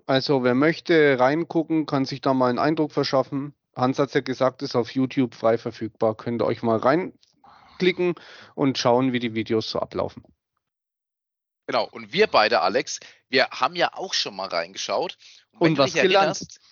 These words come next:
Speaker 2: um was gelernt, das mal Punkt eins. Also ja, nicht nur für Junge, auch für Ältere, äh, durchaus, äh, wirksam das Ganze, um nochmal neues Wissen anzureichern. Aber was wir auch festgestellt haben,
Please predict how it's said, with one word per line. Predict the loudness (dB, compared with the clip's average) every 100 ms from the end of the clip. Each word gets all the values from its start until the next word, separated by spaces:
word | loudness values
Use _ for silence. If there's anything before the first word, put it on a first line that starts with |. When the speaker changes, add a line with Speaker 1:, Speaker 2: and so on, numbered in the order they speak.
| _
Speaker 2:
um | -10 -4
was | -2 0
gelernt, | 0 2 0 -4 -4
das | -4
mal | 0 -2
Punkt | -4 -8 0
eins. | 0 0 -6
Also | -6 -4 -4
ja, | 0 0 0
nicht | -4 -12 -10
nur | -12
für | -10
Junge, | -12 -10 -8 -8
auch | -8
für | -4
Ältere, | -4 -4 -6 -8 _ _ _ -12
äh, | -6 -6 -4
durchaus, | -8 -4 -4 -4 -6
äh, | -10 -4
wirksam | -4 -2 -6 -6
das | -8 -2
Ganze, | -2 -2 -12
um | -12
nochmal | -12 -6 -6
neues | -6 -8 -4 -4 -4
Wissen | -6 -6
anzureichern. | -6 -6 -4 0 0 0 -4 -4 -20 -20 _ -14 -6
Aber | -4 -2
was | -2
wir | -2 -2
auch | -2
festgestellt | -6 -8 -4 -2 0
haben, | -2 -4